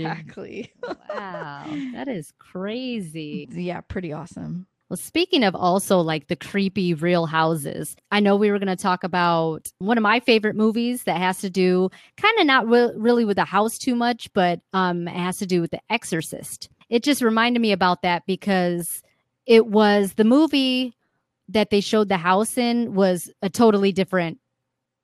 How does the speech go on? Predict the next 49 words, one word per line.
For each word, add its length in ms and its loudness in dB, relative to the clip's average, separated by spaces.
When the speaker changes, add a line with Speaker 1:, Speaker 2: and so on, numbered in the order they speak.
Speaker 2:
house 420 -2
than 220 0
what 120 0
it 80 -6
was. 340 -2
'Cause 220 -6
when 140 -4
I 100 2
was 140 0
growing 240 4
up, 140 -2
I'm 100 2
like, 180 -2
"Man, 220 0
that's 240 -2
the 120 -2
actual 380 -6
house." 640 0
And 360 2
it 160 -2
wasn't, 480 0
you 120 -6
know, 200 -6
they 120 -10
used 300 -8
a 40 -6
different 280 -6
house. 240 0
Speaker 1:
Right. 60 -14
Speaker 2:
There 180 4
is 380 0
a 120 -4
true 360 0
story 480 2
behind 380 -2
The 100 -8
Exorcist, 840 -12
but 120 2
I 60 4
know 200 4
a 100 0
lot 120 4
of 80 -2
stuff 240 0
happened 440 -2
also 500 0
on 240 -4
the 100 -8
set 420 -2